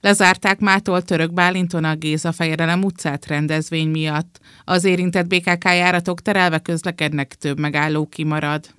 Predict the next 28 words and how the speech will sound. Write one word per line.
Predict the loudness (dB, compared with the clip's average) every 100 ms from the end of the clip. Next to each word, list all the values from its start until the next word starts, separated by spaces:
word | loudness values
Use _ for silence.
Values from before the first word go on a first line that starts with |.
| _ _
A | 4 6
huszadik | 6 4 2 2
kerületben | 2 2 4 2 2
a | 2
Helsinki | 4 2 2 0 -2 0 0
úton | 0 -2 -2 0
kifelé | -2 -2 2 4
a | 4
határútnál | 4 2 2 2 2 -2 0 0
vízvezetéket | 0 -2 -2 -2 -2 -2 -2 -2 -2
javítanak, | -2 -2 -2 -2 -2 -2
ezért | -4 -2 -4 -4
csak | -6
a | -4
külső | -6 -6 -6 -4 -4
sáv | -2 -2 0
járható. | 0 0 -2 -4 -4 -4 4
A | 6
határútról | 8 8 6 6 2 2 2
a | 4
Helsinki | 6 4 4 2 -2 0
útra | 0 0 -2
csak | -2 -2 -4
egy | -6
sávból | 0 0 0 0 0
lehet | -2 -4
balra | -2 -2 -2
kanyarodni. | -4 -2 -2 -2 -4 -4 -2 -4